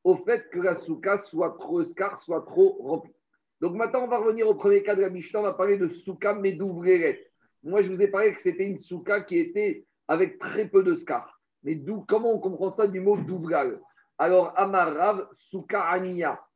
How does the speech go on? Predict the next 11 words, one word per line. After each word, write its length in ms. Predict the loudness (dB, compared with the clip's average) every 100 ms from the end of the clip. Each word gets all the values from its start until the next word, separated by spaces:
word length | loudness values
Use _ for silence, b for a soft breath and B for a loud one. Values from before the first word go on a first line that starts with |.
| _ -8
Rav, 260 | -2 -2 -2
il 80 |
te 60 | -2
dit 180 | -2 -4
douvréret, 480 | -6 -2 0 0 0
c'est 100 | -4
une 120 | -10
souka 260 | -8 -4 -4
qui 180 | 0 2
est 160 | 4 10
pauvre. 460 | 10 10 6 -12